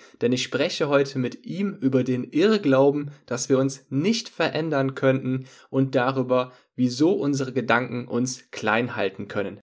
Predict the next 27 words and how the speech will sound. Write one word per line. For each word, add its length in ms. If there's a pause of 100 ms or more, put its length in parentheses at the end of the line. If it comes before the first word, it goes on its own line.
(460)
Seine 280
Berufung 460
ist 220
es, 280
als 200
Figurexperte 1300
anderen 380
Menschen 400
dabei 240
zu 160
helfen, 500 (200)
ihre 340
eigenen 400
Grenzen 440
zu 180
sprengen 680
und 320
in 320
ihrem 400
Wunschkörper 840
zu 180
leben. 360 (460)
Innerhalb 440
der 120
letzten 520
sechsundzwanzig 1080
Jahre 480